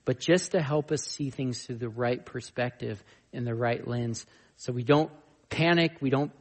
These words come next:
be fearful, we don't, we aren't terrified like you tell us not to be, but in a sense, we're hopeful, knowing that you're coming back soon. And, uh, we pray that that would produce in us that expectancy, that urgency, that,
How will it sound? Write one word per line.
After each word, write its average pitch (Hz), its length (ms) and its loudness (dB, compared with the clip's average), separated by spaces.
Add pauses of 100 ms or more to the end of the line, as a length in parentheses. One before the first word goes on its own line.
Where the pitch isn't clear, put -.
(280)
be 135 160 -4
fearful, 151 680 4
we 135 120 2
don't, 139 240 4 (320)
we 143 100 2
aren't 143 180 2
terrified 143 720 4
like 127 200 0
you 131 60 -4
tell 135 280 -2
us 120 120 -6
not 123 220 -6
to 127 80 -6
be, 120 240 -4 (460)
but 127 100 -2
in 123 180 0
a 120 60 -2
sense, 156 340 0
we're 110 100 -4
hopeful, - 500 2 (380)
knowing 143 320 4
that 131 200 0
you're 143 140 0
coming 151 340 0
back 131 260 0
soon. 123 400 -4 (580)
And, 117 360 -4
uh, 110 380 -6 (260)
we 139 160 -2
pray 185 240 0
that 127 160 -2
that 127 140 -4
would 123 120 -8
produce 131 400 -8
in 120 100 -6
us 113 300 -6 (420)
that 117 400 -4
expectancy, 127 640 -6
that 110 200 -6
urgency, 120 520 -6
that, 117 240 -8